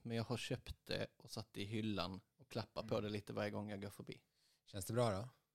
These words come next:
Speaker 1: Ja, det är ett
Speaker 2: Att ha
Speaker 1: fantastiskt.
Speaker 2: det.
Speaker 1: Vi ska ju spela det.
Speaker 2: Vi ska spela det. Jag är jättesugen på att spela det.
Speaker 1: Ja, vi har ju en, eh, omröstning nu uppe på vår Facebook-sida, om inte den har gått ut.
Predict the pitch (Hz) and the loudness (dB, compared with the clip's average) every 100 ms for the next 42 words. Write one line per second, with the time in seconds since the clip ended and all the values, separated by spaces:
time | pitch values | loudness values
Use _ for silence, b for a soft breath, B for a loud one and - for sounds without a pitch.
0 | _ _ _ _ _ - 90 95 98 - | _ _ _ _ _ -4 -2 0 -4 -2
1 | 104 107 - - - - 117 110 127 - | 0 0 0 -4 -10 -10 -6 0 0 2
2 | 143 113 123 120 - - 113 - 139 123 | 2 4 4 0 -4 -12 -6 -4 0 2
3 | 92 85 107 127 123 127 - 123 139 85 | 0 0 4 6 6 4 2 2 2 0
4 | 90 92 85 - _ _ _ _ _ _ | -6 -4 -4 -8 _ _ _ _ _ _
5 | _ _ _ _ _ - 120 123 123 120 | _ _ _ _ _ 0 2 2 2 4
6 | 127 131 131 127 123 120 123 135 135 110 | 8 8 6 2 2 2 2 2 2 2
7 | 95 - 107 120 127 117 - 113 - 110 | 0 -2 0 2 2 0 -2 -8 -2 0
8 | 104 101 - _ _ _ 117 - 107 - | 2 0 -4 _ _ _ -8 -4 -4 -2
9 | - 104 104 107 107 104 98 98 104 110 | -2 -2 0 -2 -2 -2 -2 -4 -4 -6
10 | 95 _ - | -8 _ -16